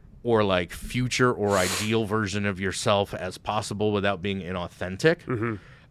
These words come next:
Speaker 1: Um, because it's where you really get to say, "Come inside."
Speaker 2: Mm-hmm.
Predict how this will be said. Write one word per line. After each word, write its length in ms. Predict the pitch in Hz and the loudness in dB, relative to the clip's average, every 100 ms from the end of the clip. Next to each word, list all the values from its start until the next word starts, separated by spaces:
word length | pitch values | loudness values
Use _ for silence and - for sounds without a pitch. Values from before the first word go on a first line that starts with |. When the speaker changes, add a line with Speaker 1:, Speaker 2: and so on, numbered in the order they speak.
| - | 2
Speaker 1:
Um, 460 | 113 110 104 101 - 139 101 | 6 6 4 2 -4 -10 -6
because 460 | 117 107 123 117 | -4 2 4 4
it's 180 | 113 98 | 2 0
where 140 | 107 117 | 0 0
you 160 | 110 | 0
really 320 | 101 110 123 113 | 0 2 4 4
get 220 | 107 101 | 2 0
to 100 | 101 | -4
say, 560 | - 131 120 104 98 95 - - - - - - - - - - | 2 4 6 6 4 2 -4 -20 -20 -20 -20 -20 -20 -20 -20 -8
"Come 160 | - 123 | 0 0
inside." 340 | 90 - - - - - - | 0 -8 -12 -16 -20 -20 -6
Speaker 2:
Mm-hmm. 280 | 143 127 | -2 0